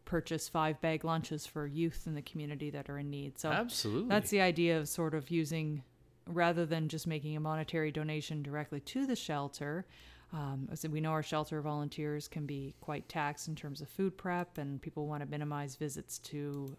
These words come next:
Speaker 1: uh, you know, pick up food and, uh, ingredients maybe at those big box stores.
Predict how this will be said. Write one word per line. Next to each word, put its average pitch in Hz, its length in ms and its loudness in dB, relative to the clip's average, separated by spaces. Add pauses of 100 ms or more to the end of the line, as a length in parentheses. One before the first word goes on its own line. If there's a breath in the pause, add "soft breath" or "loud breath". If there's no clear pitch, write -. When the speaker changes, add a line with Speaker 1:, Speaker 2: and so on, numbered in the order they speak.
Speaker 1:
uh, 143 300 -4 (200)
you 160 100 -4
know, 151 80 -6
pick 170 200 -4
up 156 180 -4
food 156 560 0
and, 143 240 -4 (460 loud breath)
uh, 151 200 -2
ingredients 151 600 -2
maybe 151 200 -2
at 147 100 -4
those 143 160 -4
big 143 240 -6
box 151 300 -2
stores. 151 560 -4